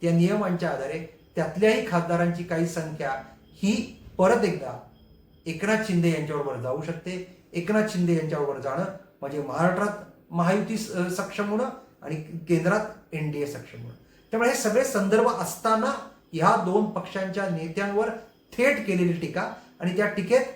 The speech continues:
आत्महत्या, शेतकरी आत्महत्येचाही विषय आणलेला आहे, जलयुक्त शिवारचा संदर्भ दिलेला आहे, दुष्काळाचाही संदर्भ दिलेला आहे. त्यामुळे विकास आणि अशा प्रकारच्या राजकारणाचंही भाष्य अमित शहा यांनी केलेलं आहे आणि म्हणूनच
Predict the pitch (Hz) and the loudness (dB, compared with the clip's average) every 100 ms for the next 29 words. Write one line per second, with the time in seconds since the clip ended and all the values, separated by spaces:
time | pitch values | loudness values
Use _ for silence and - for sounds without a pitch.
0 | - - 170 180 208 226 220 220 202 175 | -16 -4 -2 0 4 4 2 -2 -4 -4
1 | 226 226 214 208 202 202 214 214 208 175 | -2 0 0 -2 -4 -2 -2 0 0 -2
2 | 196 185 180 180 180 180 - - _ - | -4 -4 -4 -2 -4 -6 -10 -20 _ 2
3 | 170 202 214 214 214 180 190 214 214 202 | 4 6 4 2 0 2 2 2 0 -2
4 | 185 190 196 185 185 185 190 202 - - | -2 -2 -2 -2 -2 -2 -2 -4 -10 -20
5 | - 170 - - 240 240 240 233 202 175 | -2 0 0 4 6 6 2 0 0 0
6 | 175 175 165 143 147 170 - - _ - | 2 0 0 -4 -4 -6 -6 -18 _ -2
7 | 185 185 156 170 170 240 247 - - - | 0 2 2 2 4 4 4 0 -8 -18
8 | _ - 170 202 165 - 214 196 175 180 | _ -6 -4 -4 -6 0 0 0 -2 -4
9 | 175 180 156 - 180 185 180 180 214 - | -2 -2 -4 -4 -4 -2 -2 -2 -2 -2
10 | 147 151 151 165 - - - - 151 185 | -4 -4 -6 -8 -8 -10 -16 -8 2 2
11 | 214 196 175 170 - 151 143 131 170 151 | 2 2 4 2 0 -8 -10 -4 -2 -2
12 | - - _ - 151 143 127 175 196 208 | -6 -14 _ -10 -6 -4 2 4 4 0
13 | - | -4